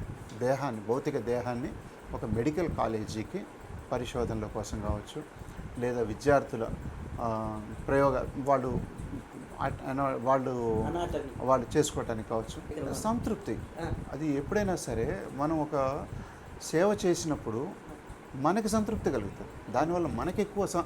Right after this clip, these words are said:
Speaker 1: మనకి ఎక్కువ లాభం కలుగుతుంది. మన హృదయానికి ఎక్కువ ఆనం-, ఆనందం కలుగుతుంది. మన హృదయానికి ఆనందం కలిపినప్పుడు దానికి తగ్గట్టుగా హార్మోన్స్ రిలీజ్ అయితే మనకే మంచి జరుగుతుంది.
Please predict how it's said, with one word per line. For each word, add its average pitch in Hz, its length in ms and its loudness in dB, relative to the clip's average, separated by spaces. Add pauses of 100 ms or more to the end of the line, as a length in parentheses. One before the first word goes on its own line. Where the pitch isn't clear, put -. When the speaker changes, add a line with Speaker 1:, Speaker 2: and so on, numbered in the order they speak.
Speaker 1:
మనకి 147 300 2
ఎక్కువ 220 420 2 (340)
లాభం 202 280 10
కలుగుతుంది. 123 380 2 (520)
మన 143 160 4
హృదయానికి 175 580 6
ఎక్కువ 151 220 4
ఆనం-, 139 340 4 (120)
ఆనందం 156 400 6
కలుగుతుంది. 113 460 -4 (360)
మన 165 120 4
హృదయానికి 180 480 6
ఆనందం 160 360 4
కలిపినప్పుడు 160 520 4 (320)
దానికి 156 280 10
తగ్గట్టుగా 160 520 6
హార్మోన్స్ 143 540 6
రిలీజ్ 120 320 0
అయితే 120 340 0
మనకే 170 340 4
మంచి 139 280 0
జరుగుతుంది. 107 380 -2